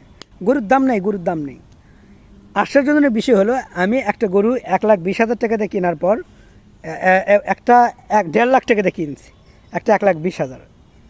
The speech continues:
যদিও সে আমার একটা পরি-, প্রতিবেশীর উদাহরণ দিচ্ছি, আমার নিজের কথা বলছি না,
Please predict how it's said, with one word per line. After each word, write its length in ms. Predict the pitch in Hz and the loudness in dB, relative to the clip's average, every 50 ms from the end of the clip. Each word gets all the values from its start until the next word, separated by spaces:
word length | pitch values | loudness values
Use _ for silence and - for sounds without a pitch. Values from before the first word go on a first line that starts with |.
| _ - - - - - 143 | _ -20 -20 -20 -20 -12 -8
যদিও 220 | 151 180 208 240 | -4 0 0 0
সে 100 | - 269 | 0 0
আমার 300 | 202 175 190 202 226 254 | -2 0 0 2 2 0
একটা 180 | 233 - 247 - | 0 0 -2 -2
পরি-, 220 | - 220 196 202 | 0 0 -2 -2
প্রতিবেশীর 520 | - - 214 202 - 220 190 196 - 202 | 0 0 0 0 0 0 -2 -2 -2 0
উদাহরণ 280 | 180 175 185 202 196 170 | 0 2 2 0 0 -2
দিচ্ছি, 200 | 160 156 - 208 | -6 -6 -4 -4
আমার 200 | 190 175 180 180 | -4 -2 -2 -2
নিজের 220 | 180 170 160 190 | -4 -4 -4 -4
কথা 200 | 180 185 165 175 | -4 -4 -4 -4
বলছি 240 | 151 147 147 147 190 | -4 -6 -8 -8 -10
না, 120 | 208 269 | -12 -12